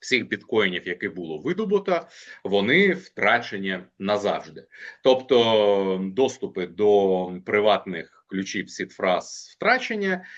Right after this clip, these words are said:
і біткоїни, відповідно, втрачені на віки вічні, заморожені на тих акаунтах, на які вони попали там десять, дванадцять, чотирнадцять років тому, неважливо. А, може, і шістнадцять, коли тільки біткоін з'явився.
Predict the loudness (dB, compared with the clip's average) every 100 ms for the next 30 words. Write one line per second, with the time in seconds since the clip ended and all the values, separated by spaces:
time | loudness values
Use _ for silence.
0 | -14 -6 -2 -2 -2 2 2 2 -2 -4
1 | -2 -2 -4 -10 0 2 2 0 -6 -2
2 | -2 -4 -6 -2 0 -2 -4 -8 -8 -10
3 | -6 -2 -4 -4 -6 -4 -2 -2 -2 -2
4 | -6 -4 -4 -2 -4 -8 -4 2 2 0
5 | -6 -8 -8 -20 -18 -18 -4 2 2 2
6 | 0 0 -6 -8 4 4 4 -6 -12 -12
7 | -18 _ _ _ 0 2 2 -4 -8 -8
8 | -6 -2 -2 -2 -12 -12 -16 -18 -14 -2
9 | -2 -2 -8 -8 -8 -10 _ -14 -14 -16
10 | _ -6 -2 0 0 -6 -20 -20 _ -20
11 | -18 -12 -12 -4 0 2 2 0 -4 -6
12 | -6 -8 -8 -10 -10 -10 -10 -14 _ -14
13 | -14 -12 -14 -14 -16 -18 -6 -4 -4 -4
14 | -4 -4 -8 -18 -20